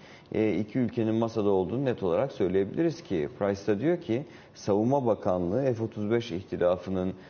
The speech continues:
e, çözülmesi konusunda Türkiye ile istişare içinde ve bu konuyla ilgili görüşüyoruz diyor. Dolayısıyla bu konu, yani F otuz beş konusunda Türkiye'nin ödediği bir nokta dört milyar dolarlık,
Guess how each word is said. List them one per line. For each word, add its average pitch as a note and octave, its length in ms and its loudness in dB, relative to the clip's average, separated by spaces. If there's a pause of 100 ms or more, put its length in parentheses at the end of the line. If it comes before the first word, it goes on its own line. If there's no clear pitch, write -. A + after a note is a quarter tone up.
(140)
e, F#2+ 220 2
çözülmesi G#2 720 0
konusunda G#2 880 0
Türkiye G2+ 360 0
ile B2 140 2
istişare A#2 520 0
içinde A2 500 0 (300)
ve A#2 140 2
bu B2+ 100 -2
konuyla G2+ 360 2
ilgili F#2+ 340 0
görüşüyoruz G#2+ 720 2 (420)
diyor. C3 380 2
Dolayısıyla A#2 720 0 (120)
bu B2+ 100 -4
konu, F#2 340 0 (120)
yani F2 340 -4 (160)
F F#2+ 60 -8
otuz F#2+ 280 -4
beş A2+ 200 -2
konusunda F2 640 -2
Türkiye'nin F#2+ 360 -6
ödediği F#2+ 420 -2
bir F#2+ 140 -2
nokta F#2 300 -2
dört F#2+ 240 0
milyar F2 320 0
dolarlık, E2+ 400 0